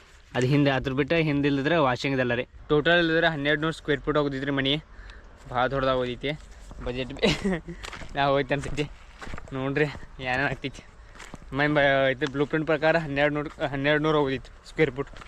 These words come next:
ನೋಡ್ರಿ ಹಜಾರ್ ತನಕ ಸ್ವಲ್ಪ ಕಮ್ಮಿ ಮಾಡೋದಿದ್ರಿ. ಏನಂದ್ರೆ ರೂಮ್ಗಳು ಇಲ್ದಿದ್ರೆ ಭಾಳ ದೊಡ್ಡ ದೊಡ್ಡ ಮಾಡಿದ್ದಾರೆ ಇಂಜಿನಿಯರ್ಗಳು. ಏನಂದ್ರೆ, ಆ, ಎಷ್ಟಿದಾರು ರೂಮ್ಗಳು ರೀ,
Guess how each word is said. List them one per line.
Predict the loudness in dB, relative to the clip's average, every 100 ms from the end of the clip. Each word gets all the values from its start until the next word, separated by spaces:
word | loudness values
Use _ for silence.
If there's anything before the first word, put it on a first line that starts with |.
| -18 -18 -18 -18 -18 -18 -16 -14 -14 -16 -18 -16 -4
ನೋಡ್ರಿ | -2 -2 -6 -10 -18 -20 -20 -18 -10
ಹಜಾರ್ | 2 2
ತನಕ | 2 2 4 4 2 -2 -4
ಸ್ವಲ್ಪ | -4 -4 -2
ಕಮ್ಮಿ | 0
ಮಾಡೋದಿದ್ರಿ. | 2 2 2 2
ಏನಂದ್ರೆ | 0 0 0
ರೂಮ್ಗಳು | 0 4 4
ಇಲ್ದಿದ್ರೆ | 4 2 2 0
ಭಾಳ | 4 2
ದೊಡ್ಡ | 2 0
ದೊಡ್ಡ | 0 0
ಮಾಡಿದ್ದಾರೆ | 2 2 2
ಇಂಜಿನಿಯರ್ಗಳು. | 0 0 2 2 2 0 -12 -10 -8 -4
ಏನಂದ್ರೆ, | -2 2 2
ಆ, | 4 2 -2 -14 -16 -14 -8 -2 0 0 -2 -6 -2
ಎಷ್ಟಿದಾರು | -2 2 0 2 2
ರೂಮ್ಗಳು | 2 0 2
ರೀ, | 0